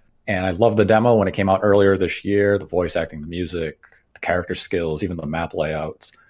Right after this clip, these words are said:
everything about it, just the general, like, aesthetic really spoke to me. And the fact that this game's coming out early next year, I believe it's March fourth.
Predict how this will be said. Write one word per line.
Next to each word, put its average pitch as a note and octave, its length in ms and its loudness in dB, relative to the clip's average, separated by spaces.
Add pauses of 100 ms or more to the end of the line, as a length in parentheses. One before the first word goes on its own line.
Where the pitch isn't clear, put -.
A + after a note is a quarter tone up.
(180)
everything A#2 300 4
about F2 340 0
it, - 160 -10
just - 120 -4
the B2 60 2
general, G2+ 340 2
like, D#2 160 -2
aesthetic F2 640 -6
really F2+ 160 0
spoke G2 360 2
to G#2+ 80 -2
me. A2+ 240 0 (580)
And G#2 100 0
the F#2 60 0
fact C3 220 2
that B2+ 80 4
this A#2 120 0
game's A2 220 2
coming G2 260 0
out G#2 300 0 (200)
early A#2+ 180 2
next A#2+ 260 -2
year, C3+ 160 4
I - 20 2
believe F#2+ 220 4
it's F#2+ 220 -2
March F#2 600 -6 (140)
fourth. - 420 -4